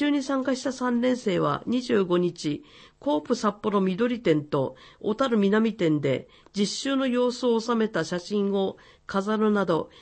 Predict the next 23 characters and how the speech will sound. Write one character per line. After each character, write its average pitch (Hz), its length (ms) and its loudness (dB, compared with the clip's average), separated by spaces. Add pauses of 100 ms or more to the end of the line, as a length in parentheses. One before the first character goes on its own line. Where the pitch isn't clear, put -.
(120)
売 190 120 2
り 233 100 2
場 262 160 4
作 254 240 -2
り 214 100 -2
に 180 160 2
励 160 280 -2
み 156 100 2
ま 151 120 0
し - 160 -14
た。 135 200 -8 (720)
緑 294 320 4
店 320 160 4
を 233 80 2
担 196 200 0
当 190 260 -2
し - 160 -10
た 170 320 -2 (720)
越 285 300 0
野 170 340 6 (540)
烈 254 240 -2
さ 165 220 -2
ん 131 200 -2